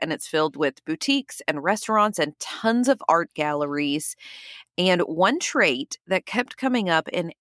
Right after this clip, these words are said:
every source I read about Provincetown was how inclusive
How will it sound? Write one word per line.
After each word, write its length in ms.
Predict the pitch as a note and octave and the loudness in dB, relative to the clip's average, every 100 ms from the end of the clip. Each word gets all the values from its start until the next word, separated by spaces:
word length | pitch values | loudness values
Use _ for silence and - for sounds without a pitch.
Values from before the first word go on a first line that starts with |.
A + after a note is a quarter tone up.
| _ | _
every 380 | F#3 A3 G#3+ C4+ | 2 2 4 2
source 340 | C4 A#3+ A#3 - | 2 -2 -2 0
I 120 | F#3 | 0
read 220 | E3+ D#3+ | 2 2
about 280 | E3 D#3+ - | 2 -2 -2
Provincetown 960 | - E3+ D#3+ C#3 - - C3+ C3 B2 - - - - - | 2 2 2 -4 -6 -4 0 0 -2 -10 -20 -20 -20 -14
was 200 | - F3+ | -2 0
how 260 | F#3+ F3+ F3+ - | 4 4 2 0
inclusive 1400 | F#3+ G3 F3 - - C4 G4 - F3 C#3 A#2+ F#3+ - | -2 -2 -6 -10 0 2 2 0 2 2 2 -2 -8